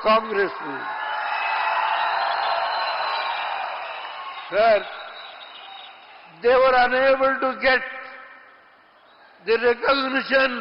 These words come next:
in Lok Sabha.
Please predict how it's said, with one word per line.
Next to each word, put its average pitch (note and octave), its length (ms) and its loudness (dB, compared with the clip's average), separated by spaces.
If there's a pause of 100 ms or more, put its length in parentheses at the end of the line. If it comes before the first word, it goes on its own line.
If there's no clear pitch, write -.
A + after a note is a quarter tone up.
(1200)
in B3+ 160 0 (240)
Lok C#4+ 280 6
Sabha. C#4 380 4